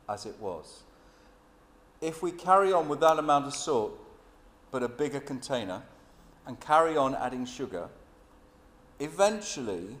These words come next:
it would be very hard to taste the salt, wouldn't it?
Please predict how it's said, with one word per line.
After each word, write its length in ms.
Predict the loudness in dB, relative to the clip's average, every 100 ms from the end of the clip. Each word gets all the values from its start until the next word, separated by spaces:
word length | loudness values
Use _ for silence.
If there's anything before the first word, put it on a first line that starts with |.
| -20 -20 -20 -8
it 100 | -6
would 120 | -4
be 100 | -6
very 340 | -4 0 0 -2
hard 320 | -4 -4 -4
to 60 | -8
taste 320 | -10 -10 -10
the 60 |
salt, 340 | -10 -8 -8 -8
wouldn't 260 | -14 -14
it? 80 | -16